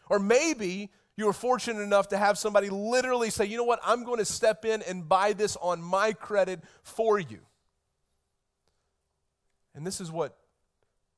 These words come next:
this is what the New Testament, this is what Isaiah is trying to show us, is that we can't earn our salvation on our own credit. We can't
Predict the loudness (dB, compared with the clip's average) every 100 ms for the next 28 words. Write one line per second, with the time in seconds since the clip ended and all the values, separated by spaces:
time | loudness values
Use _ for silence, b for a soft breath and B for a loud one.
0 | _ -10 -8 -8 -4 -4 -4 -10 -10 -12
1 | -4 -4 -4 -12 -12 -12 -6 -2 -2 -2
2 | -4 -6 -8 -10 -10 -10 -10 -14 -16 -10
3 | -10 -10 -18 -20 -20 -20 _ _ _ _
4 | _ _ _ _ _ _ _ _ _ -14
5 | -10 -8 -8 -10 -6 -6 -6 -6 -4 -4
6 | -6 -8 -6 -6 -4 -4 -4 -8 -10 -12
7 | -14 -16 _ -10 -6 -4 -4 -6 -12 -12
8 | -10 -10 -10 -20 -20 _ _ _ _ _
9 | _ _ _ _ _ _ _ _ _ _
10 | _ _ _ _ _ _ _ _ _ _
11 | _ _ _ _ _ _ _ _ -10 -10
12 | -6 -6 -6 -8